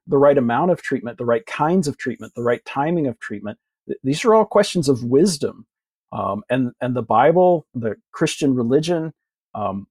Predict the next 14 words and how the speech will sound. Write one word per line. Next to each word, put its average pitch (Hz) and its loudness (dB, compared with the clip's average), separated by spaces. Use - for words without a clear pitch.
our 127 2
theology, 143 2
I 110 -12
mean, 123 -4
it's - -6
all 156 6
about 143 4
helping 139 -6
to 135 -6
develop 120 -2
wisdom, 120 -2
uh, 110 -2
and 131 -4
wisdom 151 4